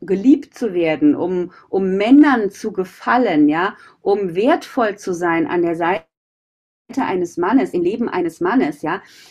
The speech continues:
äh, das sitzt so tief in uns und wir übertragen das auf unser Business, wo es eigentlich,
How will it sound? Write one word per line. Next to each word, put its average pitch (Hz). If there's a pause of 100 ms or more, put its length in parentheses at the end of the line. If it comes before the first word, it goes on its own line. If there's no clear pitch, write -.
(160)
äh, 185 (320)
das 165
sitzt -
so 427
tief 339
in 214
uns 196
und 233
wir 233
übertragen 233
das 165
auf 202
unser 185
Business, 226
wo 202
es 185
eigentlich, 226